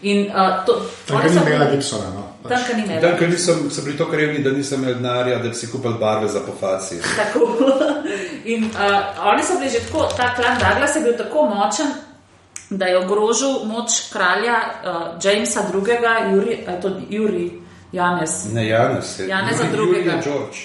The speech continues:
Speaker 1: Tako. In,
Speaker 3: James je bil Ivan.
Speaker 1: in so pa, pol je pa klan Crichton, eh, ke se piše, pišejo isto kot John Crichton, Pelikanovo poročilo, so organizirali, so jih povabili na večerjo, in sicer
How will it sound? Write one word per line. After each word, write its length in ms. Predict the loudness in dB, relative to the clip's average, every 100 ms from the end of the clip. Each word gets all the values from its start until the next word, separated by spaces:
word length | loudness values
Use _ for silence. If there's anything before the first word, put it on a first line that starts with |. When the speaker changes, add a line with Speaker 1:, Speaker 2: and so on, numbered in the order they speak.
| -12
Speaker 1:
Tako. 440 | -8 -6 -8 -10 -18 -20 -20 -20 -6
In, 180 | 2 4
Speaker 3:
James 300 | 4 4 2
je 100 | -2
bil 40 | -2
Ivan. 300 | -2 -2 -6 -10
Speaker 1:
in 380 | -2 2 2 0 -4
so 160 | -4 -2
pa, 100 | 0 0 0
pol 180 | 2
je 120 | 2 2
pa 360 | 0 0 -10 -6
klan 440 | 0 2 2 -2
Crichton, 580 | -6 0 2 2 -2 -8 -12 -14 -18 -20 -20 -20 -20 -12 2
eh, 200 | 2 2
ke 60 |
se 240 | 2 0 0 -4
piše, 240 | 0 0 0 -2 -6 -6 0
pišejo 320 | 2 4 6
isto 260 | 4 2 -4 -2
kot 180 | 0
John 140 | 2 2 0
Crichton, 720 | 0 0 0 -4 -4 -4 -8 -4
Pelikanovo 560 | -2 -2 -2 -2 -4
poročilo, 540 | -2 -2 -2 -2 2 2 2 -4 -14 -20 -20 -12
so 200 | -4 0 0
organizirali, 840 | 0 0 -2 -2 -2 0 2 2 0 -8 -10
so 180 | -6 -6
jih 120 | -6
povabili 500 | -4 4 4 4 2
na 80 | 0
večerjo, 720 | -2 -2 -2 0 0 2 -2 -4
in 80 | -6
sicer 400 | -6 -2 0